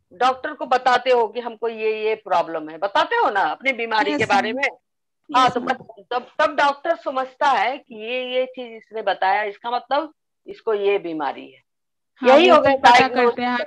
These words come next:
Speaker 2: कमी को, हाँ,
Speaker 1: हाँ।
Speaker 2: वो problem को दूर करने की सुन के फिर वो problem का क्या इलाज
Speaker 1: हाँ।
Speaker 2: है, फिर वो बताते हैं।
Speaker 1: वो बताते
Speaker 2: फिर
Speaker 1: हैं।
Speaker 2: कहते-,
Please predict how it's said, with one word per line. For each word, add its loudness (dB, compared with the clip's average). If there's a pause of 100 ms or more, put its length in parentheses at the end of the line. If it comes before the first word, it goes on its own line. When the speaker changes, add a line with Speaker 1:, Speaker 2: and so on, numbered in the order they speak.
Speaker 2:
कमी 0
को, -12
हाँ, 4
Speaker 1:
हाँ। -4
Speaker 2:
वो -12
problem -2
को -4
दूर -4
करने -6
की -8
सुन -6
के -10
फिर -8
वो -4
problem -4
का -10
क्या -4
इलाज -2
Speaker 1:
हाँ। 0
Speaker 2:
है, -6
फिर -12
वो -4
बताते -8
हैं। -6
Speaker 1:
वो 2
बताते 0
Speaker 2:
फिर -2
Speaker 1:
हैं। 0
Speaker 2:
कहते-, -4